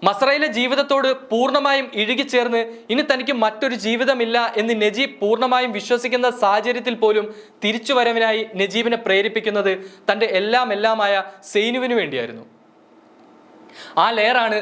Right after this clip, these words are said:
സിനിമ എന്ന രീതിയിൽ ആടുജീവിതം പുസ്തകത്തിൽ നിന്നും വ്യത്യസ്തമാകുന്നത്. പ്രണയത്തിൻ്റെ വേറിട്ട കാഴ്ചകൾ മുൻ സിനിമകളിലൂടെ നമുക്ക് കാണിച്ചു തന്ന ബ്ലസ്സി ഇത്തവണയും ആ പതിവ് തെറ്റിച്ചില്ല.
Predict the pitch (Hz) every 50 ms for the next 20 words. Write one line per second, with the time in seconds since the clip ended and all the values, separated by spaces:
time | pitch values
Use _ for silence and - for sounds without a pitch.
0 | 208 - - 196 196 214 233 247 240 226 220 208 208 202 185 202 202 196 196 -
1 | - - 156 165 190 208 220 185 214 214 196 190 196 196 196 196 - - 202 196
2 | - - 254 233 247 240 220 214 202 202 202 190 190 - 151 165 156 165 208 196
3 | - 202 170 143 120 117 117 117 113 113 110 - - - 214 220 226 254 277 294
4 | 285 302 285 294 285 214 233 233 247 285 285 - - 277 247 254 247 240 247 254
5 | 247 247 247 240 - 185 185 220 254 285 269 - 247 240 240 247 240 254 247 247
6 | 247 233 233 233 196 196 190 208 226 247 254 254 233 214 196 208 220 220 233 247
7 | 233 233 226 190 202 208 208 220 226 220 220 - - - - 202 202 - 277 254
8 | 240 240 240 233 233 233 - - 185 220 233 - 185 175 180 190 202 190 208 202
9 | - 165 - 151 117 104